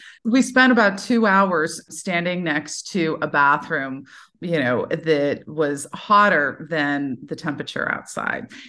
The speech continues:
So it seems to me that there's a real lack of coordination once you cross borders. I will say we're living in Poland right now, and all of our train travel within Poland has been absolutely seamless.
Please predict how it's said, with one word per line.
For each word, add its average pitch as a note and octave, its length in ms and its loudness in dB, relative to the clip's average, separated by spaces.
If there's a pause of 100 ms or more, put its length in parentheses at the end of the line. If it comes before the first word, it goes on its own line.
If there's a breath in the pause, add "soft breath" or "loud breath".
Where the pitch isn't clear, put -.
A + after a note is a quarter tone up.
So G3+ 120 0
it F#3+ 120 2
seems C4+ 320 6
to A#3 60 4
me F#3 140 4
that E3 120 0
there's D#3 160 -2
a E3 60 0
real D3 540 0
lack C#3+ 320 0
of D#3+ 100 -10
coordination C3 800 -6 (340 loud breath)
once D#3+ 300 0
you E3 80 -4
cross D3+ 320 -6
borders. B2 540 -4 (340 loud breath)
I F3+ 80 4
will B3+ 260 2
say - 580 -4
we're D3 160 -4
living E3+ 280 -4
in D3 180 -4
Poland G#3+ 380 -2
right C#3 180 -4
now, C3+ 280 -4
and C#3 100 -6 (100)
all E3+ 160 -2
of E3 60 -6
our D#3+ 100 -2
train D#3+ 320 -8
travel C#3 380 -4
within G#3+ 440 2
Poland C#3+ 380 -2
has D3+ 140 -10
been D3 200 -4
absolutely D#3 560 -2
seamless. - 800 -10